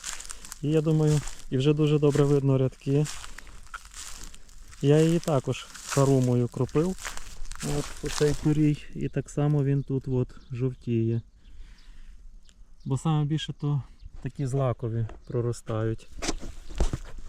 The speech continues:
І дивіться, вже во-, ще не цвіте масово, ну де-не-де. Я хочу вирощувати полуницю таким способом, щоб не затрачати часу і зусиль. Не,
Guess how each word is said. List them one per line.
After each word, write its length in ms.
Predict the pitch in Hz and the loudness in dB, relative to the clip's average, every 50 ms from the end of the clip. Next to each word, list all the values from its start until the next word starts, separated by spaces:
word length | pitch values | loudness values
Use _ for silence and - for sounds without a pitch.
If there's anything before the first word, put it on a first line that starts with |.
| - - - - 165 | -10 -10 -6 -4 -2
І 20 | 139 | -2
дивіться, 480 | 120 139 135 139 135 123 - - 135 | 0 0 2 2 2 0 0 -2 -6
вже 200 | 117 120 143 151 | -4 0 2 2
во-, 260 | 156 143 139 135 123 - - - - - - - - - - - - - - - - - - | 4 4 4 2 2 0 -2 -4 -8 -6 -4 -2 -2 -2 -2 -2 -4 -6 -8 -8 -12 -10 -6
ще 180 | - - 147 | -2 0 0
не 140 | 143 147 139 | 2 0 0
цвіте 480 | - - 160 160 - - 220 214 202 180 | 0 -2 -2 0 0 0 2 0 0 0
масово, 560 | 165 156 143 139 - - - 135 123 131 135 | -2 -4 -6 -6 -6 -6 -6 -4 -2 -2 -2
ну 240 | 139 143 143 143 131 - - - - - - - - - - - - - - - - - - - - - - - | 0 0 -2 -2 -4 -6 -10 -18 -18 -18 -18 -18 -18 -16 -14 -14 -14 -14 -14 -16 -16 -14 -14 -14 -14 -14 -12 -8
де-не-де. 680 | 123 127 127 123 123 127 127 117 117 123 117 117 113 - - - - - - - - - - - - - - - - - - - | -4 -4 -2 -2 -2 -2 -4 -4 -4 -4 -4 -4 -4 -8 -10 -16 -16 -18 -18 -20 -20 -18 -14 -10 -10 -10 -10 -10 -12 -10 -4 2
Я 140 | 143 160 175 | 4 6 6
хочу 360 | - - 180 160 - - 156 | 8 6 6 4 4 0 0
вирощувати 680 | 139 147 147 147 147 143 - - 143 135 131 - 139 127 - | 2 2 4 4 2 0 -2 -2 0 2 2 4 2 2 2
полуницю 560 | - 131 127 135 135 143 151 151 - - 131 - - - - - - - | 2 2 4 4 4 4 4 2 0 -2 -6 -6 -8 -10 -10 -8 -6 -2
таким 340 | - 151 - - 147 143 139 | -2 -2 -2 0 0 2 2
способом, 640 | - - - 151 147 151 - - 135 120 117 113 113 | 0 0 0 0 0 0 0 -2 -2 -2 -2 -2 -2
щоб 260 | - - 123 - - - - - - - - - - - - - | -2 -2 -2 -4 -4 -6 -8 -8 -8 -10 -8 -8 -8 -6 -2 0
не 320 | 120 123 135 147 160 160 | 2 4 4 4 4 2
затрачати 760 | 143 139 139 131 - - 131 120 - - 139 131 127 - 131 | 2 0 0 -2 0 0 -2 -2 0 0 0 0 0 -2 -4
часу 460 | - - - 127 127 120 - - 127 | -4 -2 -2 -2 -2 -2 -2 -4 -4
і 100 | 120 117 | -2 -2
зусиль. 520 | 113 107 - 131 123 - - 123 110 104 101 - - - - - - - - - - - - - - - - - - - - 131 | -2 -4 -4 -4 -6 -6 -4 -4 -4 -4 -4 -8 -10 -16 -18 -14 -12 -12 -10 -6 -6 -4 -4 -4 -4 -4 -4 -6 -4 -2 0 2
Не, 480 | 131 143 147 147 147 143 135 131 131 | 4 4 4 4 4 4 2 2 0